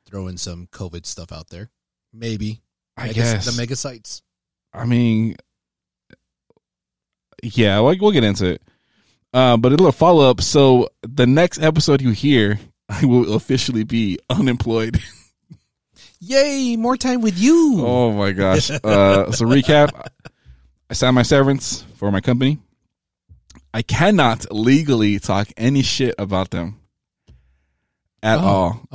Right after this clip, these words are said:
Speaker 1: okay.
Speaker 2: And you know how I love talking me some shit.
Speaker 1: I guess we could do that. We could just keep it like that.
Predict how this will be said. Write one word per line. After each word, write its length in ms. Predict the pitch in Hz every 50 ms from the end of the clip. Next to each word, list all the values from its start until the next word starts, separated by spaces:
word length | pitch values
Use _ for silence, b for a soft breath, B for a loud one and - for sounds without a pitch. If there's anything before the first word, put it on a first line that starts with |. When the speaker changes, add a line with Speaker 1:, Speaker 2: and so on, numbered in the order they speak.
| 143
Speaker 1:
okay. 240 | 156 - 117 107 104 _
Speaker 2:
And 160 | - 107 120 123
you 60 | 139
know 100 | 151 139
how 100 | 127 120
I 40 | 107
love 200 | 107 107 107 107
talking 240 | - 123 110 107 113
me 80 | 110
some 140 | 101 101 92
shit. 360 | - - 104 101 95 - - _ _ _ _ _ _ _ _ _ _ _ _ _
Speaker 1:
I 80 | 113 117
guess 380 | 92 87 98 117 160 180 -
we 80 | 143 113
could 140 | 110 95 82
do 100 | 98 87
that. 320 | 90 95 120 127 - -
We 120 | 117 131 127
could 200 | 147 127 107 -
just 200 | 127 117 - -
keep 180 | - 165 180 -
it 60 | 101
like 180 | 90 87 87
that. 260 | 90 90 98 104 -